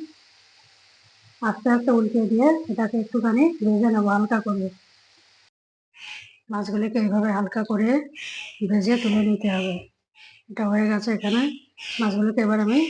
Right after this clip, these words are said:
তুলে নেব। এই মাছগুলোকে ভাজি করে এখানে তুলে রেখেছি। এই মাছগুলোকে দিয়ে আমি আজকে করে দেখাবো চিলি, চিলি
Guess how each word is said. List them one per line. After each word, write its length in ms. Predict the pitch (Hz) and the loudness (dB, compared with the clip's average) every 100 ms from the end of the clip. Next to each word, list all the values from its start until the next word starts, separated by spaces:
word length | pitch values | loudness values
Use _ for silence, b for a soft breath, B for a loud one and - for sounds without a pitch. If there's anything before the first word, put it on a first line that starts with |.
| - | -2
তুলে 200 | 220 208 208 | 0 2 2
নেব। 120 | 190 180 - _ _ _ _ _ b b b b b - _ _ _ _ | 0 -6 -12 _ _ _ _ _ b b b b b -20 _ _ _ _
এই 80 | 233 214 | -10 -6
মাছগুলোকে 440 | 208 208 214 214 202 | -6 -4 -4 -4 -4
ভাজি 180 | 202 208 | -4 -4
করে 140 | 226 208 | -4 -6
এখানে 180 | 196 214 214 | -4 -6 -6
তুলে 160 | 202 214 | -6 -4
রেখেছি। 340 | 208 214 208 247 285 285 - _ _ | -4 -4 -6 -4 -6 -8 -20 _ _
এই 120 | 214 196 | -14 -10
মাছগুলোকে 560 | 202 196 - 202 208 214 196 | -8 -8 -8 -6 -6 -6 -4
দিয়ে 180 | 214 262 294 B B B _ _ _ - | -2 -4 -6 B B B _ _ _ -18
আমি 180 | 196 208 208 | -10 -6 -6
আজকে 160 | 208 226 | -8 -8
করে 160 | 214 208 | -4 -4
দেখাবো 300 | 202 208 202 233 285 - | -4 -4 -6 -4 -6 -10
চিলি, 280 | - 208 214 214 - _ _ | -8 -6 -4 -6 -10 _ _
চিলি 240 | 220 220 | -10 -8